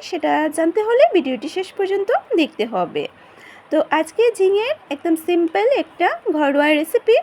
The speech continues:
আপনাদের সাথে শেয়ার করব। তো চলুন আমরা আজকে এই ঝিঙের নিরামিষ রেসিপিটা দেখে নেব।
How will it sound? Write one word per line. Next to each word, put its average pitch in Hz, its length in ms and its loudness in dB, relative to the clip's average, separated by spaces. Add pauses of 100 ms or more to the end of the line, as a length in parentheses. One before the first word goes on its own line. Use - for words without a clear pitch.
(100)
আপনাদের 254 320 -4
সাথে 285 260 -6
শেয়ার 285 340 -2
করব। 294 360 -2 (460)
তো 240 340 -2 (400)
চলুন 415 320 4
আমরা 262 280 0 (180)
আজকে 233 360 -6 (160)
এই 330 280 -2
ঝিঙের 285 380 -4
নিরামিষ 226 380 -4 (100)
রেসিপিটা 320 400 -6 (120)
দেখে 349 260 -4
নেব। 349 220 0